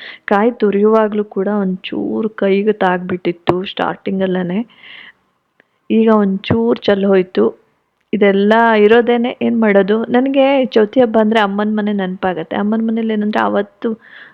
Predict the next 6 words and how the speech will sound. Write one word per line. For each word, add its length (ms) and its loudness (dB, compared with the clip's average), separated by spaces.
ಅಯ್ಯೋ, 360 4
ಅದೆಷ್ಟು 420 0
ಕಜ್ಜಾಯ 380 0
ಮಾಡ್ತಿದ್ರೋ 680 -2
ಏನೋ 300 -2
ಗೊತ್ತಿಲ್ಲ. 340 -4